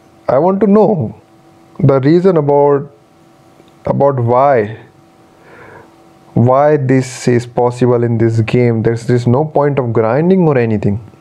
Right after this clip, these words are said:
in this game, which makes me not believe this at all. And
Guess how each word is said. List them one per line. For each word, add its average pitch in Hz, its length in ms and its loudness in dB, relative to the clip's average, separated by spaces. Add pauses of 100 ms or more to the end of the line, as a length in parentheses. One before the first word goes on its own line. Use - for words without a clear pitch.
(1040)
in 123 160 0
this 117 140 0
game, 117 180 0
which 139 180 -2
makes 147 300 0
me 143 120 2
not 127 360 0
believe 123 340 2
this 110 180 -2
at 113 200 -2
all. 95 280 -4 (520)
And 135 320 -2